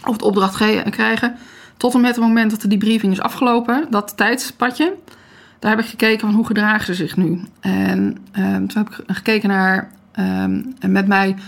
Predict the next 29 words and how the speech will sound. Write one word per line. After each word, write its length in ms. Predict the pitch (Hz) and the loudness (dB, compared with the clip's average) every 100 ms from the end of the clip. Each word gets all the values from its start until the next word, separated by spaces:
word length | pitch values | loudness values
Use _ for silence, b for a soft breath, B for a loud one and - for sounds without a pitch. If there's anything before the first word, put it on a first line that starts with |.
| B B | B B
heel 200 | - 220 | 2 2
veel 100 | 220 | 4
I 60 | 214 | 2
B 100 | 208 | 2
T-docenten 460 | 226 214 226 214 | 2 2 0 0
die 80 | 202 | 0
geholpen 400 | 196 208 262 233 | 0 0 2 2
hebben, 180 | 254 240 | 2 2
hè. 80 | 359 | 0
Want 180 | 269 202 | -2 0
laat 160 | 196 196 | -2 0
wel 180 | 202 196 | -2 2
zijn, 320 | 202 202 202 B B B - | 2 2 0 B B B -8
ik 140 | 190 | 0
ben, 300 | 190 190 196 - | 2 2 0 -4
eh, 120 | - 196 190 190 - | -2 0 2 0 0
I 100 | 202 | 0
B 100 | 196 | 2
T 40 | |
Nederland 580 | 202 202 196 202 190 190 | 2 2 2 2 2 2
heel 140 | 196 | 0
dankbaar 300 | 180 202 196 | 2 2 2
voor 280 | 196 202 196 254 | 0 0 0 0
de 200 | 254 190 | 0 2
manier 160 | 208 | 2
waarop 180 | 202 202 | 2 -2
ze 80 | 202 | 0
meegewerkt 540 | 208 247 254 254 247 | 0 0 0 0 0
hebben. 260 | 247 240 | 0 2